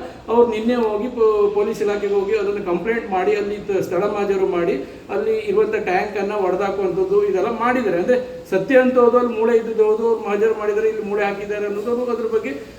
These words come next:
ಬರ್ದಿದ್ದಾರೆ. ಅಂದ್ರೆ ಯಾವುದೇ ಬೆಂಕಿ ಇಲ್ದೇನೆ ಹೊಗೆ ಆಡೋದಿಲ್ಲ. ಅದೇ ಕಾರಣಕ್ಕೆ ಈಗ ಅಲ್ಲಿ ಮೂಳೆನೇ ಹಾಕಿಲ್ಲ, ಏನೂ ಇಲ್ಲ ಅಂತ ಹೇಳಿದ್ರೆ ಈ ವಿಷಯನೇ ಬರ್ತಿರ್ಲಿಲ್ಲ.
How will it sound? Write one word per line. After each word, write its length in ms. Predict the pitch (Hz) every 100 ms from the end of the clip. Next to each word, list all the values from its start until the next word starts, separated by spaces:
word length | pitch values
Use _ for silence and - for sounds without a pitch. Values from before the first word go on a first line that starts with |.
| - 196
ಬರ್ದಿದ್ದಾರೆ. 400 | 202 233 240 170
ಅಂದ್ರೆ 540 | 156 208 - - - - - 156
ಯಾವುದೇ 420 | 139 143 170 226
ಬೆಂಕಿ 380 | 180 175 - 240
ಇಲ್ದೇನೆ 280 | 233 226 220
ಹೊಗೆ 240 | 190 214
ಆಡೋದಿಲ್ಲ. 420 | 220 202 175 165
ಅದೇ 240 | 160 170 214
ಕಾರಣಕ್ಕೆ 420 | 214 202 156 151
ಈಗ 240 | 151 156
ಅಲ್ಲಿ 160 | 151 139
ಮೂಳೆನೇ 380 | 139 165 208 247
ಹಾಕಿಲ್ಲ, 460 | 190 196 214 226
ಏನೂ 320 | 185 180 240
ಇಲ್ಲ 180 | 254 226
ಅಂತ 140 | 208 185
ಹೇಳಿದ್ರೆ 280 | 160 240
ಈ 40 | 247
ವಿಷಯನೇ 320 | 214 277 294
ಬರ್ತಿರ್ಲಿಲ್ಲ. 580 | 240 208 240 214 175